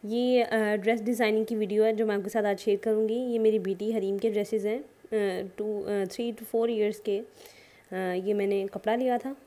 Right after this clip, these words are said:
ये नेट का कपड़ा है, इस तरह से इसके ऊपर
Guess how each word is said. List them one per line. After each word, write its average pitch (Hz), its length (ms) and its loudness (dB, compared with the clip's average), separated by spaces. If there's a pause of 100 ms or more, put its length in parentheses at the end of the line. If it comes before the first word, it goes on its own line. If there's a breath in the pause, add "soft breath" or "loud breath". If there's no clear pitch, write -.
(960)
ये 196 220 2
नेट 196 240 -2
का 214 160 0
कपड़ा 202 280 -4
है, 214 200 0
इस 220 120 -4
तरह 196 200 -4
से 240 200 -6 (760 loud breath)
इसके 208 260 -4
ऊपर 202 320 -4